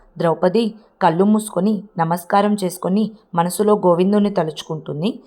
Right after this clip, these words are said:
అక్కడ వాసుదేవుడు కూడా బాధపడుతూ ద్రౌపదితో తన క్షణాలను గుర్తు చేసుకుంటూ ద్రౌపది తన గాయానికి కట్టిన కట్టును కొంచెం కొంచెంగా విప్పతీస్తూ ఉంటాడు. ఆశ్చర్యంగా ఆ కట్టునే సభలో ద్రౌపదికి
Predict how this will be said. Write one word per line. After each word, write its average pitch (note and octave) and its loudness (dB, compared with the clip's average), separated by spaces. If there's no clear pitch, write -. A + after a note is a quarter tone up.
అక్కడ F#3 4
వాసుదేవుడు G3+ 4
కూడా F#3+ 0
బాధపడుతూ F#3 2
ద్రౌపదితో G3+ 4
తన F3+ 2
క్షణాలను F3+ 0
గుర్తు F#3 -4
చేసుకుంటూ F#3 -2
ద్రౌపది F#3+ 2
తన G3 4
గాయానికి F#3+ 2
కట్టిన F3+ -2
కట్టును G3 -2
కొంచెం F#3 0
కొంచెంగా G3+ 0
విప్పతీస్తూ F#3+ 0
ఉంటాడు. D#3 -2
ఆశ్చర్యంగా G3 4
ఆ G3 6
కట్టునే G3 0
సభలో G3+ 4
ద్రౌపదికి G#3+ 2